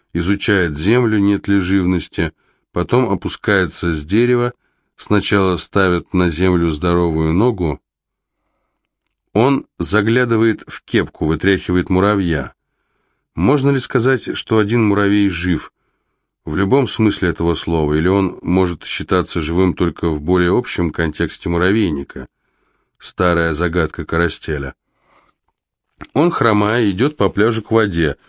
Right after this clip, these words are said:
промывает ногу, чувствует пощипывание от соли, должно быть, нарыв за ночь лопнул, рана на ощупь кажется огромной.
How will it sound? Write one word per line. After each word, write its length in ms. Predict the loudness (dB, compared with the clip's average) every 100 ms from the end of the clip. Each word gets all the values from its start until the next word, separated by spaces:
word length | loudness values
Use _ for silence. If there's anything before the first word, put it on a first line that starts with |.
| _ _ -20 _
промывает 540 | 0 4 4 2 0 0
ногу, 480 | 2 2 0 -2
чувствует 500 | 0 -4 -2 -2 -2
пощипывание 800 | 0 -2 -2 -6 -2 0 2 2
от 100 | 0
соли, 440 | -2 0 2 0 -4 _ -20 _ -2
должно 340 | 0 2 2
быть, 300 | 2 -2 -6
нарыв 480 | -2 0 2 0 0
за 180 | 0 0
ночь 240 | 0 -2
лопнул, 520 | 0 0 0 0 0 2
рана 240 | 2 2
на 180 | 2 0
ощупь 320 | 0 -4 -6
кажется 460 | -2 -2 -2 -2 0
огромной. 520 | 0 -2 -2 -8